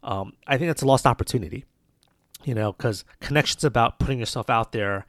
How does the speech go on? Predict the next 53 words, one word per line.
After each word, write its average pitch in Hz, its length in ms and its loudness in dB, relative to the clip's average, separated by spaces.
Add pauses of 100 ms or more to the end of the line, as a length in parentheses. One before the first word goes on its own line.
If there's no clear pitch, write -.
(320)
and 120 160 -10
trying - 180 -6
to 104 60 -4
connect - 520 -10
to - 40 -18
somebody 90 380 -8
and 104 100 -8
letting 120 160 -6
them 107 100 -8
know, 104 80 -6
"Listen, 104 300 -10 (480)
I 131 60 -2
may 143 120 0
not 151 160 2
have 135 120 -2
the 120 80 0
right 113 180 0
words, 110 480 -2 (320)
but 131 140 -2
I 139 160 2
know 131 140 -2
you're 127 160 -2
going 107 260 -2
through - 160 -12
something, 135 560 -10 (400)
and 120 160 -6
I'm 110 180 -6
here - 180 -4
for - 160 -10
you, 117 420 -4
and 117 100 -10
I'm 117 120 -6
trying 107 300 -8
the 101 60 -4
best - 360 -4
way 95 320 -2 (200)
that - 160 -4
I 90 120 -6
can." - 340 -16 (800)
And 127 80 0
I 110 40 2
think - 280 -4
that - 180 -2
at 127 220 -10
the 131 100 -2
end, 120 300 -4 (260)
that's 117 200 0
all 127 80 2
we 113 80 -2
can 104 120 -10
really 95 220 -4
ask 101 200 -2
for, 117 300 -4